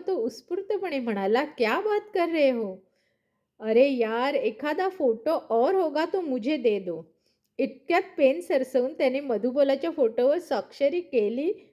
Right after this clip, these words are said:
व वर लिहिले, "मैं हर साल रेस्ट in peace." असा होता देव आनंद. मी सकाळी नऊ वाजताची त्याची अपॉइंटमेंट घेतली होती. तो वेळेच्या बाबतीत किती काटेकोर आहे हे माहीत असल्यामुळे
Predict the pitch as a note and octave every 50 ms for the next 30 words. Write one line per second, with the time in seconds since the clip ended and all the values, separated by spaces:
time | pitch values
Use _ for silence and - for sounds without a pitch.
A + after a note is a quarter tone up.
0 | _ _ C4 D4 E4 D4+ B3 B3+ A#3+ C4 D#4+ F#4+ F4 E4 C#4 B3 A#3 A3+ A3+ B3+
1 | E4+ A#4 - - _ _ _ _ _ _ - A3 A3 A#3 C4 D4 F4 F4+ D4+ A#3+
2 | B3 B3+ C4 D4+ F4+ F4+ - - C#4 B3+ B3+ C4+ D#4+ D#4 B3+ G#3+ A3+ A3+ B3 C4+
3 | - - - D4+ C#4 C#4 C#4+ - _ - A#3+ G#3+ E3+ C#3+ D#3 - - - - -
4 | _ _ _ _ _ _ _ _ _ _ - G3 G#3 G#3 - D#4+ E4 E4+ D#4+ B3+
5 | A3+ A#3 A3+ G#3 G3 F#3 G3 F#3 F#3+ G3+ F#3+ E3+ D#3 D3+ D3+ C#3+ C#3+ D#3+ F3 -
6 | _ _ _ _ _ _ _ _ _ _ - - - _ _ _ _ _ _ -
7 | A#3 A#3+ D4 G4 G4+ - - C#4 B3 - - A#3 A3+ A#3 B3+ E4 F4+ F4 C4 G#3+
8 | G3+ B3 D4 D#4 C#4 B3+ - - - A#3+ A3 A3+ D4 D4+ D4+ C#4 B3 A#3+ - C#4+
9 | B3+ G#3+ - - G#3 G3+ G3 G3 G#3 A#3 B3 C4 C4 A#3 G3+ F3 - - G#3 G#3
10 | F#3 F3+ E3 F3 - F#3 D#3+ D3+ - _ _ _ _ _ _ _ _ _ - E4+
11 | G4 A4 G4 D#4+ B3 A3+ A#3 C#4 - F#4+ F4 D#4 D4+ C4 B3 - - D#4 D#4+ D#4+
12 | - _ - D#4 - - - F#4 G4+ A4+ A4 A4 D#4+ C4 A#3+ - A#3 A#3+ A#3 A#3+
13 | A#3 A#3 A3 G#3 G3+ G#3+ B3+ B3+ B3+ B3+ B3+ A3 G3+ G3 G3+ B3 F4+ F4 F#4+ C4
14 | - - A3+ G3+ F#3+ F#3 F#3 F#3+ F#3+ F#3+ G#3